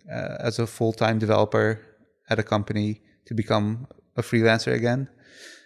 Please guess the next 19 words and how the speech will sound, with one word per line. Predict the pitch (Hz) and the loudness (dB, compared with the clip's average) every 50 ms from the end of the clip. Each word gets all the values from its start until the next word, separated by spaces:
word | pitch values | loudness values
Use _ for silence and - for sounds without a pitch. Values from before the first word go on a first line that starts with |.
| _ _ _ - | _ _ _ 0
And | 110 101 101 104 107 101 | 0 2 2 2 2 4
that's | 104 110 107 - | 4 4 4 4
going | - 110 104 101 | 2 2 2 2
pretty | - 110 107 | 0 -2 0
badly. | 98 104 101 107 113 113 113 123 139 123 - | 2 2 2 2 2 2 2 0 0 0 -4
<laughs> | - - - - - - _ _ _ _ _ - - - - - _ - | -6 -8 -8 -14 -20 -20 _ _ _ _ _ -20 -20 -20 -20 -20 _ -2
Um, | - 123 117 110 110 120 | 0 2 2 4 2 2
but, | 110 123 123 120 - - - - _ - | 4 2 2 2 0 -14 -20 -16 _ -2
like, | - 120 120 - - - - - - | 0 0 0 0 -4 -16 -14 -6 0
I'm | 131 135 123 | 2 2 4
trying | - 151 139 143 135 | 6 6 6 6 4
to | - 139 135 127 127 123 123 123 120 120 - - - - _ _ _ - - | 2 2 2 4 4 4 4 2 0 -2 -6 -20 -20 -20 _ _ _ -2 4
create | - 135 127 120 | 4 6 6 6
more | 131 123 | 4 4
opportunities | 123 123 - 127 - 127 127 131 131 135 135 135 | 4 2 2 4 4 4 6 6 4 2 0 -2
to | - - | -4 -6
find | - - 123 120 131 | -2 0 2 2 2
a | 139 | 2
job | 135 139 135 139 151 160 - | 2 2 4 2 2 0 -4